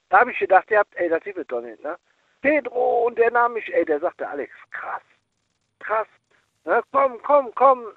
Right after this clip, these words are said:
immer vorbei, jede Zeit“, ne? Und so, ne? Na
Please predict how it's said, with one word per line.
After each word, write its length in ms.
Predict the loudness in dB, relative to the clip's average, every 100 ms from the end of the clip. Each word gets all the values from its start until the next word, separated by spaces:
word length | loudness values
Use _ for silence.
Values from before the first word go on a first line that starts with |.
| -2
immer 200 | 0 0
vorbei, 400 | 0 -2 0 0 -2
jede 200 | -4 -4
Zeit“, 440 | 0 0 2 0
ne? 220 | -2 -4 -2
Und 160 | -6
so, 160 | -6 -4
ne? 140 | -4 -8 -10 -20 -20 _
Na 80 | -4